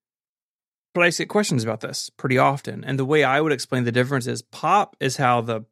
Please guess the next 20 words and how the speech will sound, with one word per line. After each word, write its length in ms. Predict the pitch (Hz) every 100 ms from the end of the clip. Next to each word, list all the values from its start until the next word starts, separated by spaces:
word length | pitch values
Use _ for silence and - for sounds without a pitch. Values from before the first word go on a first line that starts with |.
| _ -
the 80 | 123
post 380 | - 180 -
office 400 | 113 117 135 -
works, 320 | 120 104 - 123
right? 200 | 120 127
Your 120 | 120
postal 720 | - 147 135 - 131 127 123
service, 840 | - 139 123 123 120 - - - -
you 60 |
know, 260 | 120 113 120 _ _ -
like 120 | 123 _ _ -
the 120 | 135
woman 260 | 127 135 135
who 100 | 131
walks 280 | 127 123
through 80 | 147
our 80 | 123
neighborhood 320 | 139 160 123
every 220 | 113 113
day. 280 | 113 104 120